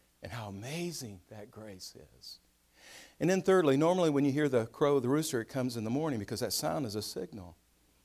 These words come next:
A new day is dawning. Now, because of Jesus, Peter had a new life, a brand new life in front of him. So do we.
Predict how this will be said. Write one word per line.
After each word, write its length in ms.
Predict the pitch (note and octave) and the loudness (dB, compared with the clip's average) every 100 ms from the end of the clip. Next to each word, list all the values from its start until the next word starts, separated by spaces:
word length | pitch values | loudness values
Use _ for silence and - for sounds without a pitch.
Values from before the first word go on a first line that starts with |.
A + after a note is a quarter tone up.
| _ | _
A 80 | F2 | -16
new 220 | F2+ A#2 | -10 -8
day 580 | B2 C3 C3 C3+ A2 F#2 _ _ | -4 -2 -2 -4 -10 -14 _ _
is 140 | G#2 | -12
dawning. 400 | - F#2+ F2+ D2 - _ _ _ _ _ _ | -12 -18 -20 -20 -20 _ _ _ _ _ _
Now, 480 | G2+ B2 C#3 D#3+ E3+ | -2 2 2 4 2
because 360 | D#3+ D#3 D3+ C#3+ | 0 -4 -4 -2
of 120 | A2+ | -6
Jesus, 580 | B2 D3+ C#3+ A2+ G2 - - - - _ _ _ | -4 -4 -4 -6 -8 -10 -12 -20 -20 _ _ _
Peter 240 | - D#3 C3 | -6 -2 -2
had 160 | A2+ | -2
a 80 | F#2 | -6
new 240 | F2 B2 | -6 -6
life, 320 | D#3+ D#3+ C3+ - | -6 -6 -8 -10
a 80 | G#2+ | -10
brand 380 | B2 D3+ F#3+ | -8 -6 -6
new 180 | G3 G#3 | -4 -4
life 380 | G3+ G#3+ - - | -4 -8 -8 -10
in 60 | A#2+ | -16
front 240 | - F#2 | -14 -16
of 40 | D#2+ | -16
him. 40 | |
So 280 | - - E3 | -12 -10 -10
do 80 | D#3+ | -12
we. 480 | D3+ D3+ C3+ G#2+ | -10 -10 -10 -14